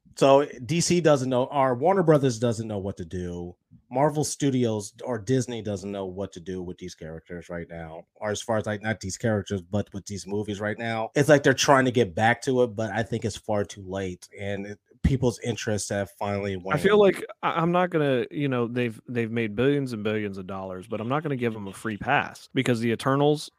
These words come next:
Speaker 2: nobody wanted it. It was crap. What was the other thing? She-Hulk show, crap.
Speaker 1: I
Speaker 2: Like
Speaker 1: mean, again, you have the most, or again, out of the, out of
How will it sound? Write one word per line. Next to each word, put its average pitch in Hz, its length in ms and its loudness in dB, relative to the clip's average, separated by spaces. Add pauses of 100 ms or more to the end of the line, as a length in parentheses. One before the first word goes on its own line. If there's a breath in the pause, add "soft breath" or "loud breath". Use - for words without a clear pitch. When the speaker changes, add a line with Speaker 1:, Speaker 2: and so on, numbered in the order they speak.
Speaker 2:
nobody 131 280 4
wanted 113 400 2
it. 104 280 -2
It 135 60 -2
was 101 200 -4
crap. 104 640 -2 (540)
What 135 100 2
was 135 100 4
the 139 100 4
other 127 160 0
thing? 98 180 -10
She-Hulk 127 600 -2
show, 104 420 -4
crap. 131 560 6
Speaker 1:
I 135 40 -2
Speaker 2:
Like 233 120 8
Speaker 1:
mean, 214 180 8
again, 196 360 10
you 190 120 4
have 175 160 8
the 151 80 4
most, 156 380 2
or 160 400 8
again, 139 480 2 (160)
out 160 180 4
of 143 140 2
the, 147 140 2 (240)
out 202 160 10
of 165 200 8